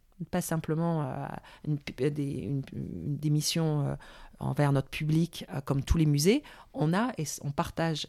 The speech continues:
euh, cette mission avec le Mobilier National, euh, de déposer. Et donc, on fait partie du rayonnement, quelque part, euh, de, de la France, des savoir-faire français,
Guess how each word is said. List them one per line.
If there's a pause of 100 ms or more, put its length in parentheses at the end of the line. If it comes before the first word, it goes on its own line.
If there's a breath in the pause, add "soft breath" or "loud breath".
euh,
cette
mission
avec
le
Mobilier
National, (440 loud breath)
euh,
de
déposer. (380 loud breath)
Et
donc,
on
fait
partie
du
rayonnement,
quelque
part, (100)
euh,
de, (300 loud breath)
de
la
France,
des
savoir-faire
français,